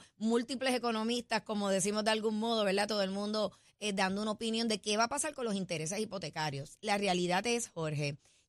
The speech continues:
que eso, eso es algo que tenemos que dejárselo a los economistas y la Reserva Federal según se vaya pronunciando. Todos terminamos el año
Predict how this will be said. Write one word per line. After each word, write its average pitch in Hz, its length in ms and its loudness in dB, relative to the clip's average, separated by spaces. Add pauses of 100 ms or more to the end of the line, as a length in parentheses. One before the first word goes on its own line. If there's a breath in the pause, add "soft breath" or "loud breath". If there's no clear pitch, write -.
(100)
que 190 360 0 (340)
eso, 220 260 2 (120)
eso 240 240 -2
es 247 60 0
algo 269 180 0
que 214 120 -2
tenemos 180 320 0
que 220 100 -4
dejárselo 220 720 2
a 190 80 2
los 190 140 2
economistas 196 840 0
y 214 80 -2
la 196 140 2
Reserva 175 360 0
Federal 214 440 0
según 180 360 0
se 185 140 -2
vaya 214 300 0
pronunciando. 160 840 -2
Todos 208 460 -6
terminamos 170 560 -4
el 220 80 -2
año 175 340 -2